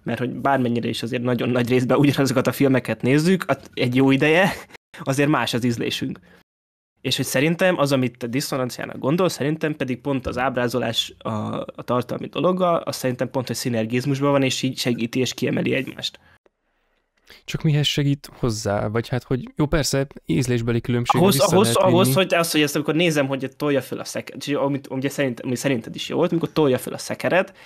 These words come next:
Speaker 1: és hogy a, oké, hogy nem történik sok minden, csak tol föl a szekeret A-ból B-be, de hogy mégis a, a képi tálalás, meg a, tényleg a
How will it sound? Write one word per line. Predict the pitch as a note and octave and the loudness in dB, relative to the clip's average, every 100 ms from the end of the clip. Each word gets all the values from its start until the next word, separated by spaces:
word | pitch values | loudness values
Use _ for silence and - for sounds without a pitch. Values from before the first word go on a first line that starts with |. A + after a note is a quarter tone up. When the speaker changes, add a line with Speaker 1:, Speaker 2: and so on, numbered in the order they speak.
| - _ _ _ | -20 _ _ _
Speaker 1:
és | - C3+ | -4 -2
hogy | E3 G2+ | -2 -4
a, | E2+ C2+ - _ _ _ - | -6 -8 -12 _ _ _ -8
oké, | D3 B2 | -4 0
hogy | B2+ | 2
nem | D#3 E3 | 2 0
történik | B2 - A#2+ A#2 | -6 -2 -2 -2
sok | - - | -6 -4
minden, | A#2 B2+ F3+ | -2 0 0
csak | - C3+ | -2 -4
tol | C#3+ C3 | 0 0
föl | - A#2+ | 0 -4
a | |
szekeret | B2+ - A#2+ B2 | -4 -2 -4 -2
A-ból | B2+ A2+ A2+ | -2 0 -2
B-be, | - A#2 B2 F3+ - - - | -2 -2 -2 -2 -6 -20 -8
de | B2+ | 2
hogy | C#3 | 4
mégis | E3+ D3+ C#3+ D#3 | 4 2 2 2
a, | C#3 C#3 C#3 - - _ _ | 4 2 0 -8 -18 _ _
a | A#2+ C3 A#2+ | -4 -2 -2
képi | - D#3+ C#3+ B2 | 0 0 0 0
tálalás, | B2 B2+ B2 B2 - | 0 0 2 0 -2
meg | A#2 | -2
a, | A#2+ B2 B2+ | 0 -2 -4
tényleg | - A#2+ | -8 -8
a | C3 | -8